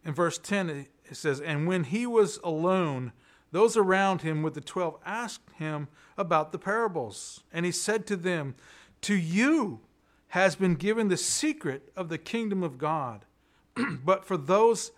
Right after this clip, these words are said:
outside, everything is in parables, so that they may indeed see but not perceive, and may d-, indeed hear but not understand, lest they should turn and be forgiven.'" In this teaching of Jesus, there are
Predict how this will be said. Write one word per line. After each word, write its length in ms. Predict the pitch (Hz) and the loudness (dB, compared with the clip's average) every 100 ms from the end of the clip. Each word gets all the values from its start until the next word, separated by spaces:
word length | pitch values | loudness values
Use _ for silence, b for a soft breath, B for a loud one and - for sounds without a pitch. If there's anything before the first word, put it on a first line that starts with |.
| - | 0
outside, 560 | 185 185 - 165 170 170 | 2 2 0 0 0 -2
everything 640 | 175 180 180 170 160 156 B B | -2 -2 -2 -4 -4 -6 B B
is 160 | 147 131 | -8 -6
in 100 | 143 | -6
parables, 840 | - 185 190 147 127 107 - - _ _ _ _ b b b | -4 0 2 0 -4 -8 -12 -14 _ _ _ _ b b b
so 260 | - - 170 | -6 2 4
that 300 | 165 165 147 b b 135 | 4 2 -2 b b -2
they 160 | 156 | 2
may 220 | 180 190 | 2 2
indeed 340 | 180 156 185 156 | 0 0 -2 -4
see 240 | - 214 | -6 -6
but 180 | 185 156 | -6 -6
not 220 | 156 151 | -6 -6
perceive, 540 | 156 - - 143 139 - _ _ b b b b b b | -8 -12 -10 -10 -10 -16 _ _ b b b b b b
and 140 | 165 | 2
may 220 | 175 202 190 | 2 2 -2
d-, 240 | 160 196 | -6 -12
indeed 440 | - 175 165 208 165 | -2 -2 0 -4 -6
hear 540 | - 202 247 175 139 - | -6 -4 -2 -2 -4 -10
but 160 | 139 165 | -6 -2
not 240 | 160 175 | 2 0
understand, 800 | 175 165 147 - 180 175 135 113 107 - | 0 -8 -8 -8 -6 -4 -6 -10 -16 -4
lest 340 | 156 160 - | -2 -2 -6
they 140 | 170 170 | -4 -4
should 280 | - 135 | -4 -12
turn 440 | - 170 156 123 110 b b b b b | -10 -6 -6 -8 -12 b b b b b
and 140 | 123 | -8
be 120 | 123 143 | -4 -4
forgiven.'" 640 | - 113 147 143 117 95 - _ _ _ _ _ _ _ b b b b | -6 -4 0 0 -2 -10 -18 _ _ _ _ _ _ _ b b b b
In 180 | 139 147 | -4 0
this 240 | 151 208 - | 2 0 -2
teaching 440 | - 214 - 165 | -6 -6 -6 -6
of 100 | 143 | -6
Jesus, 380 | 120 175 143 127 | -4 -4 -4 -6
there 160 | 151 | -6
are 100 | 123 | -6